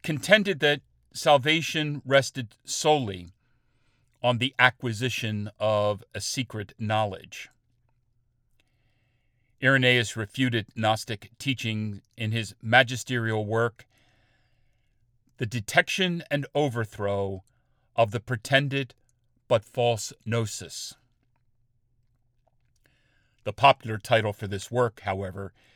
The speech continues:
is known as Adversus Erasis, Against Heresies. In this work, he not only argued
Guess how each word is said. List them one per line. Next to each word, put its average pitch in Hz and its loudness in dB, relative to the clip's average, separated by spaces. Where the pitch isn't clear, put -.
is 110 -4
known 110 2
as 98 2
Adversus 110 -2
Erasis, 107 -2
Against 104 -4
Heresies. 95 -6
In 196 4
this 226 2
work, 160 4
he 123 4
not 160 4
only 160 0
argued 113 2